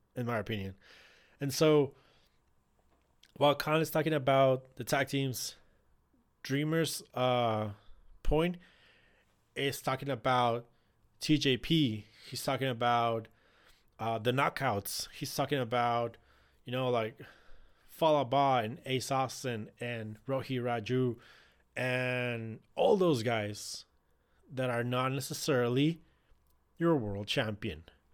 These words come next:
And so I like this, like, little seeds being planted here and there, here and there. And they don't need to shoot, like, their guns today. Like, to, like, today, it was just about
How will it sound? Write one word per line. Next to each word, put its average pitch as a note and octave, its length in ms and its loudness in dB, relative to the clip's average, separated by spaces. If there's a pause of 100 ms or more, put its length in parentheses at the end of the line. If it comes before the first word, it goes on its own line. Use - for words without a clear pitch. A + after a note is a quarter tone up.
(520)
And A#2+ 100 -8
so C#3+ 180 2
I C3+ 80 2
like D3 260 2
this, A#2 260 -8
like, A#2 240 -8
little D#3 460 4
seeds - 600 -6
being C#3 280 -10
planted A#2+ 440 -8
here A2+ 300 -10
and C#3 220 -6
there, A#2+ 180 -8
here B2+ 300 -8
and D3 180 -6
there. B2 220 -4 (800)
And E3+ 360 -4
they D#3 180 2
don't A3+ 160 -2
need A#3 180 -6
to G#3+ 140 -6
shoot, G#3+ 400 -2
like, G3 200 -2
their F#3+ 120 0
guns F3 340 -2
today. D3 540 0 (680)
Like, C#3 260 -6 (1700)
to, E3+ 160 0 (160)
like, C#3 160 -4
today, F3 520 4 (360)
it C#3+ 180 2
was C#3+ 220 0
just D#3+ 260 0
about D#3 520 2